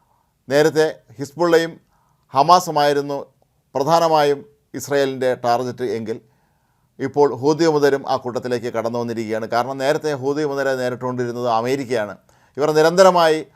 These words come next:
ഹമാസിന് പിന്തുണ പ്രഖ്യാപിച്ചുകൊണ്ട് ഇസ്രായേൽ ബന്ധമുള്ള കപ്പലുകളെയും, ആ, മറ്റും ആക്രമിക്കുന്ന രീതിയാണ് ചെങ്കടലിൽ തുടർന്നിരുന്നത്. അപ്പോഴും അമേരിക്ക അവരുടെ യുദ്ധക്കപ്പലുകൾ ചെങ്കടലിൽ,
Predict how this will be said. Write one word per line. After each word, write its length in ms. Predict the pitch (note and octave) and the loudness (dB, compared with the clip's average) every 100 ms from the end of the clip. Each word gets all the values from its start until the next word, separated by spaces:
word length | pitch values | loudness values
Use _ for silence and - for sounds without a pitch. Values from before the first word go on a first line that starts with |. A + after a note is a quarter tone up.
| _ _ | _ _
ഹമാസിന് 420 | B2 C#3+ C#3+ C#3+ | 0 0 0 -4
പിന്തുണ 280 | C3 B2 C3 | -6 -4 -4
പ്രഖ്യാപിച്ചുകൊണ്ട് 880 | B2 B2 B2+ A#2+ A#2 B2 A#2 A2 A2+ - _ _ B2+ | -4 -4 -4 -6 -6 -4 -4 -4 -8 -12 _ _ -10
ഇസ്രായേൽ 320 | B2+ D#3+ D#3 | -2 0 2
ബന്ധമുള്ള 400 | C#3 B2 B2+ B2+ | 0 -2 -2 -2
കപ്പലുകളെയും, 800 | A#2+ F#2 C3 B2 A#2+ A#2 A#2 - _ _ - | -2 -4 -4 -2 -2 -4 -8 -18 _ _ -10
ആ, 80 | A2 | -6
മറ്റും 340 | A#2+ A#2+ A#2 F2+ | -6 -6 -8 -4
ആക്രമിക്കുന്ന 760 | A#2+ B2 C3+ B2+ C3 B2 A2 | -4 -4 -6 -6 -8 -6 -6
രീതിയാണ് 500 | A2 A#2 A#2 A2 G#2+ | -6 -6 -4 -4 -6
ചെങ്കടലിൽ 600 | G#2 A2 A2 A2 G#2 G2+ - _ - | -10 -10 -6 -6 -6 -10 -16 _ -12
തുടർന്നിരുന്നത്. 640 | G2+ A2 A2 G#2 G2+ A2 _ _ _ _ _ _ _ _ _ _ _ _ - | -8 -6 -6 -6 -8 -10 _ _ _ _ _ _ _ _ _ _ _ _ -6
അപ്പോഴും 440 | C#3 F3+ F#3+ E3 - _ _ | 2 6 6 4 -6 _ _
അമേരിക്ക 480 | C#3+ D#3 F#3+ G3 G3 | -2 2 2 2 4
അവരുടെ 480 | D#3 - D3 D3 D3 | 2 2 0 0 -2
യുദ്ധക്കപ്പലുകൾ 720 | C3+ D3+ C#3+ C#3+ C#3 C3+ C3 - _ _ _ - | -2 -4 -4 -2 -2 -2 -2 -8 _ _ _ -10
ചെങ്കടലിൽ, 560 | C3 C#3 C3+ C3 B2+ | -4 0 0 -2 -6